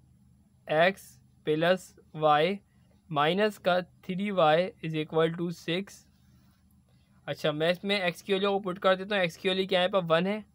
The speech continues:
तो मैंने यहाँ पे वन लिख दिया, प्लस का, प्लस माइनस क्या होता है, माइनस, तो यहाँ पे क्या आ जाएगा हमारा, माइनस का टू आई is equal to six।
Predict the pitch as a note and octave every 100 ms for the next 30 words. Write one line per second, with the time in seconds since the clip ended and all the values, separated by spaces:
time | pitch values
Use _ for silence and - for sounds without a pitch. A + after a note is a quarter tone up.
0 | _ _ _ D#3+ D#3 D#3+ F3+ D#3+ E3 F3+
1 | F3+ F#3+ G#3+ G#3 _ _ _ _ - D#3
2 | F3 F#3 - F#3+ F3+ E3+ _ _ _ -
3 | E3 F#3+ F#3+ F#3 G3 F#3 F3+ G3 F3 D3
4 | E3 G#3+ - _ _ _ - D#3 D#3+ F3+
5 | F#3 F3+ E3+ F3+ F#3 F#3 E3+ D3+ E3 F3
6 | - G#3 A#3 _ _ _ _ _ _ _
7 | _ - G#3+ F3+ B2 - _ _ _ _
8 | _ _ _ _ _ _ _ _ _ _
9 | - D#3 D#3+ F3+ F3+ F3+ G3 G3+ - D3+
10 | -